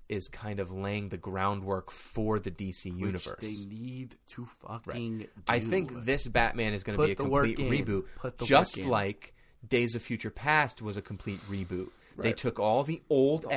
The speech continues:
Speaker 1: X-Men.
Speaker 2: X-Men stuff is
Speaker 1: I
Speaker 2: so
Speaker 1: know.
Speaker 2: fucking
Speaker 1: But they took all the
Speaker 2: confusing.
Speaker 1: old X-Men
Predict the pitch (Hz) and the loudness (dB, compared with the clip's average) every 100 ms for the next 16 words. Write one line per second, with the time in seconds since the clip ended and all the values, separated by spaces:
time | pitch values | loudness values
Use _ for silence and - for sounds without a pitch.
0 | 143 208 110 95 - - 85 87 - 85 | 0 0 2 0 0 -4 -6 -6 -4 -4
1 | 82 78 - 175 175 - 101 - 117 139 | -4 -6 -2 -2 -2 -2 -4 -2 -4 -2
2 | 131 147 135 120 139 190 156 151 190 - | 0 0 2 4 4 2 2 2 0 -2
3 | 131 - 110 92 98 | -6 -6 -6 -6 -8